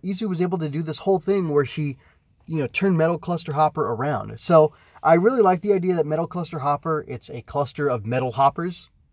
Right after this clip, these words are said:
Yeah. Uh, and that they all have these negative impulses, and it's all the negativity that the arc had been fed by Amatsu Guy, a human who was talking about all the malice of humans and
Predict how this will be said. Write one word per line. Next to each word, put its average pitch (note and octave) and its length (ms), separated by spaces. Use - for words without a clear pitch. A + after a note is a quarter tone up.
Yeah. C3+ 120
Uh, C#3 360
and C#3+ 400
that C#3+ 160
they D3+ 100
all D#3 160
have D#3 140
these C3+ 180
negative C3 300
impulses, C3 480
and B2+ 180
it's A#2 220
all D#3 180
the C#3+ 80
negativity C3 540
that A#2+ 160
the - 80
arc - 240
had A#2+ 100
been A2+ 160
fed B2 380
by C3 180
Amatsu B2+ 460
Guy, A2+ 440
a B2 80
human B2 520
who B2+ 380
was A#2+ 100
talking C3+ 180
about C3+ 100
all A#2 100
the A#2 60
malice B2 300
of G#2+ 100
humans B2 300
and A2+ 140